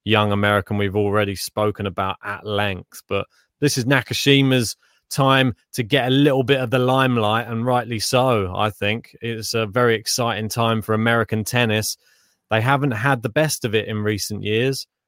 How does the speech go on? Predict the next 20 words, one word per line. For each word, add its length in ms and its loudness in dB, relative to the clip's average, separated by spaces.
and 200 -6
now 240 -2
they're 100 2
starting 360 -2
to 100 -4
see, 440 2
I 60 -4
don't 140 -2
know, 120 2
this 220 -2
is 120 -4
probably 600 0
years 540 2
of, 180 2
uh, 420 4
like, 260 -8
a 100 -2
hard 380 0
work 380 2
on, 320 0